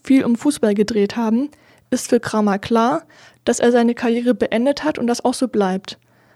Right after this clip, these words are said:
Am Anfang war es für ihn schwer, weil er Angst hatte, in ein Loch zu fallen, aber mittlerweile hat er damit seinen Frieden gefunden und ist sehr dankbar dafür,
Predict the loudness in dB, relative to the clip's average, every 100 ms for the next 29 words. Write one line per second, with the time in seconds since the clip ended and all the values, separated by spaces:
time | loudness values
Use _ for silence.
0 | _ _ 0 2 2 2 0 0 -4 0
1 | 0 0 0 2 2 0 2 2 0 -4
2 | -2 0 0 0 -4 -2 0 0 0 2
3 | 2 2 0 -10 -4 0 0 -2 -6 -16
4 | _ _ _ -4 0 2 2 2 2 2
5 | 2 2 -2 -6 _ -8 -2 0 2 2
6 | 0 0 0 -2 0 0 0 -2 0 0
7 | 0 -6 -4 -4 -4 0 0 2 0 0
8 | 0 -2 0 0 2